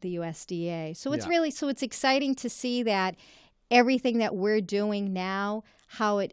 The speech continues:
Speaker 1: how it helps them for their future in making decisions. So.
Speaker 2: Well, that's great. And if, for the audience, how do they get in touch, uh, for the, for the business side?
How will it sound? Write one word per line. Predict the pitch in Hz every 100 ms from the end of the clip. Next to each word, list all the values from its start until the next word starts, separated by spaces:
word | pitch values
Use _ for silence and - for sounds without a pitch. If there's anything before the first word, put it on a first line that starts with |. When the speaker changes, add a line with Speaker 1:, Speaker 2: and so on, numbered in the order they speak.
| - -
Speaker 1:
how | - 214 208
it | 196
helps | - 190 190 -
them | 185 190 190
for | 180 185
their | 175 180
future | - 175 - 165
in |
making | 160 156 165
decisions. | 160 - 175 165 156 156 - -
So. | -
Speaker 2:
Well, | - 123
that's | 139 -
great. | 135 147 139
And | 117 113
if, | 110 - -
for | - 143
the | 127 123
audience, | 135 135 110 98 -
how | 117 117
do | 113
they | 113 110 101 - - _ _ _ -
get | 120
in | 113
touch, | - 131 120 - -
uh, | - 123
for | - 131
the, | 110 110 - - -
for | - 120
the | 104
business | 147 156 143 -
side? | 113 95 95